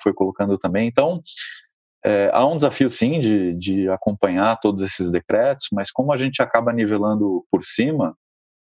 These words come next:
é, a gente tá sempre reagindo rápido a tudo isso que acontece.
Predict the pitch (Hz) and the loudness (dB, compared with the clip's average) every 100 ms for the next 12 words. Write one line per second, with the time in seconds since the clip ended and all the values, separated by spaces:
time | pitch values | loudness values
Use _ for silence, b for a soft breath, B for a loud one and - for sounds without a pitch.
0 | _ 87 90 90 90 87 85 85 85 92 | _ -4 -2 -2 -4 -4 -4 -6 -6 -6
1 | 98 104 - 110 117 117 113 95 - 107 | -6 -4 -2 0 2 2 2 -2 -4 -6
2 | 107 104 110 101 120 120 - - - 95 | -4 -2 -2 0 -4 -4 -4 -4 -2 -2
3 | 98 101 95 98 - 90 117 120 73 - | -2 -4 -4 -4 -6 -8 -6 -6 -10 -12
4 | - | -18